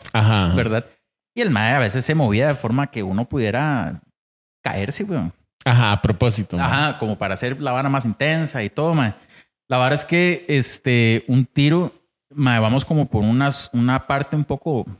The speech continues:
Speaker 2: poquillo torrentosa, un poco, hay como baches. Mae, la balsa se dobló, mae, y en una, en, digamos que iba yo con Mana,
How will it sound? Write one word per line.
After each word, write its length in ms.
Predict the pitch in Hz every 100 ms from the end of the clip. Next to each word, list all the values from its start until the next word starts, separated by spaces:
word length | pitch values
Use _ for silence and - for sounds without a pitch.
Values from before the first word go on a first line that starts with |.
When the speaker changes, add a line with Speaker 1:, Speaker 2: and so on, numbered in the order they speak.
| _
Speaker 2:
poquillo 360 | - - 139 147
torrentosa, 580 | 160 110 95 127 135 104
un 140 | 101
poco, 400 | 101 95 90 -
hay 60 | 101
como 260 | 143 131
baches. 460 | 110 131 - 143 - _ _ _ _ _ _ -
Mae, 280 | 135 147 117
la 120 | 101
balsa 600 | 104 113 - 151 151 -
se 360 | - - 120 107
dobló, 540 | 101 95 110 123 175
mae, 360 | 208 147 101 -
y 140 | 127 117
en 120 | 120
una, 280 | 165 180 -
en, 400 | 123 117 113 117 - _ _
digamos 380 | 127 135 170 -
que 180 | 131 120
iba 440 | 143 131 95 - _ _ _ _ _ -
yo 380 | 110 139 175
con 180 | 180 185
Mana, 500 | 175 170 214 226 -